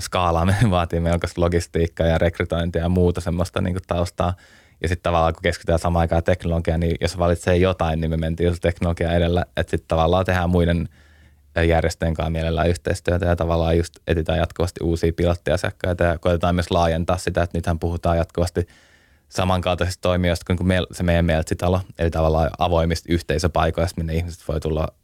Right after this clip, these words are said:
lastensa kanssa, ja näitä on niinku muutama Suomessa just, et, mut toki näitä tämmösiä erilaisia toimijoita on niinku ihan laidasta laitaa, niin aletaan niinku pikkuhiljaa miettiä sitä, että niinku miten me saadaan niinku enemmän ja enemmän tuettua tätä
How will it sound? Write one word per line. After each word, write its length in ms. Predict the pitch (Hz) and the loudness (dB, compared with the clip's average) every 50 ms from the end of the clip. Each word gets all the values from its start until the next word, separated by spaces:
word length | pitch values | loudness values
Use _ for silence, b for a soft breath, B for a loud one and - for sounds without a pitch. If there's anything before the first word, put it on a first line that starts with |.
| _ _ _ _ - | _ _ _ _ -4
lastensa 420 | 76 82 87 - - 85 87 90 - | -4 -2 -2 -4 -6 -10 -10 -10 -6
kanssa, 360 | - 95 92 92 - - 101 95 _ - | -4 -2 -2 -2 -2 -4 -6 -6 _ -4
ja 60 | 98 | -2
näitä 260 | 85 82 85 - - | 0 0 0 0 -2
on 60 | 82 | -2
niinku 160 | 80 78 - 87 | -2 -2 -2 0
muutama 400 | 87 85 82 85 85 82 87 87 | 0 2 2 0 0 -2 -4 -4
Suomessa 460 | - 87 85 85 87 90 - - 87 | -2 -2 -2 0 -2 -2 -2 -2 -4
just, 200 | 85 90 - - | -4 -4 -6 -8
et, 200 | - - - B B B B B B B B | -8 -8 -12 B B B B B B B B
mut 160 | - 85 - _ - | -6 -6 -6 _ 0
toki 220 | 87 85 80 85 | 0 0 0 0
näitä 220 | 82 82 85 - - | 0 0 0 0 -2
tämmösiä 340 | 87 85 82 80 90 82 | -2 -2 0 2 2 2
erilaisia 380 | 85 85 82 78 78 85 90 82 | 2 4 2 2 2 2 0 0
toimijoita 480 | - 82 82 80 80 80 78 78 - 78 | 2 2 2 2 2 0 -2 -2 -4 -6
on 60 | 76 | -6
niinku 120 | 80 82 76 | -6 -6 -6
ihan 180 | 90 90 85 | -4 -2 -2
laidasta 380 | 85 80 80 90 95 - - 95 90 | -2 -2 -2 -4 -6 -6 -4 -4 -4
laitaa, 340 | 92 92 - 104 98 98 98 | -4 -2 -2 -2 -2 -2 -2
niin 140 | 95 82 82 | -4 -4 -2
aletaan 300 | 82 82 80 - 82 87 | -2 -2 -2 -2 -2 -2
niinku 140 | 85 82 - - | -4 -4 -4 -6
pikkuhiljaa 480 | 82 85 - - 90 90 82 82 85 87 | -6 -6 -6 -6 -4 -2 0 0 0 0
miettiä 360 | 87 87 90 - - - 95 | -2 -4 -4 -6 -8 -12 -12
sitä, 160 | - - 98 | -6 -6 -6
että 120 | 101 - | -4 -4
niinku 120 | 95 90 87 | -6 -6 -6
miten 200 | 87 85 - 90 | -6 -4 -4 -4
me 80 | 90 | -4
saadaan 340 | 90 95 95 95 95 95 98 | -2 -2 -2 0 0 0 0
niinku 180 | 98 95 - - - | -2 -2 -4 -4 -2
enemmän 280 | 90 90 87 87 85 | 0 0 0 0 0
ja 60 | 85 | 0
enemmän 280 | 85 85 85 87 87 87 | 0 -2 -2 -4 -4 -4
tuettua 400 | - - 90 90 - - 92 92 | -4 -4 -4 -4 -2 -2 -4 -2
tätä 220 | - 95 98 98 | -2 -2 -2 -2